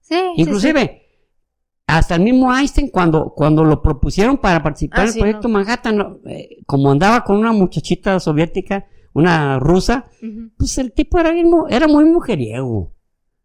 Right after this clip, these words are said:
Speaker 2: Albert Einstein así con su carita de buena onda y, y todo peludo y desgreñado, era bien, era mujeriego, ¿eh? A él le encantaban las muchachas y no lo negaba. Aparte de ser un violinista de primera línea, ¿eh?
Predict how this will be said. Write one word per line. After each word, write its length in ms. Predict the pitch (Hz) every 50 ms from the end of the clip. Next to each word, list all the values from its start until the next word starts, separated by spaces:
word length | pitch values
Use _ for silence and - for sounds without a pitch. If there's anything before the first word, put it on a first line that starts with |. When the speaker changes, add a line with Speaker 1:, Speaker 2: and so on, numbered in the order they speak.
| _
Speaker 2:
Albert 360 | - 135 175 214 247 240 - 220
Einstein 260 | 226 240 - 226 208
así 140 | 170 196 220
con 180 | - 247 220 180
su 120 | 185 -
carita 420 | - 156 151 180 190 190 214 185
de 100 | 175 175
buena 360 | 165 156 180 196 202 185 175 170
onda 500 | 170 175 180 190 196 208 196 185 175 165
y, 140 | 151 135 - _ _ _ _ _ -
y 260 | - 139 135 127 -
todo 240 | - 175 185 175 -
peludo 520 | - 165 151 147 143 151 175 190 180 180 175
y 60 | 160
desgreñado, 580 | 156 143 131 139 139 135 151 175 220 269 370 330
era 180 | - - 330
bien, 240 | 165 143 131 117 _ _ _ - - - - - _ _ _ _ _ _ _ -
era 180 | - 349 440 440
mujeriego, 680 | 392 - - 226 - 117 120 123 139 135 127 123 147
¿eh? 140 | 202 247 262 - - - - -
A 180 | 170 190 247 277
él 80 | 294
le 60 | 294 262
encantaban 520 | 220 - 180 165 - 214 220 240 233 214
las 100 | 185 160
muchachas 500 | 156 147 139 - - 180 - - 165 -
y 140 | 156 160 139
no 180 | 139 147 151 160
lo 140 | 170 165 156
negaba. 520 | 156 143 117 95 95 92 92 92 107 - _ _ _ _ _ _ _ _ _ _ _ _ _ _ _ _ _ _ _ _ _ -
Aparte 400 | 117 - - 151 156 - - 165
de 60 | 143
ser 180 | - 160 160 165
un 140 | 160 156 147
violinista 540 | 147 143 135 131 127 127 143 135 - 139
de 100 | 135 123 -
primera 380 | - 120 117 117 123 120 120
línea, 440 | 110 104 107 101 95 98 98 117 165
¿eh? 60 | 190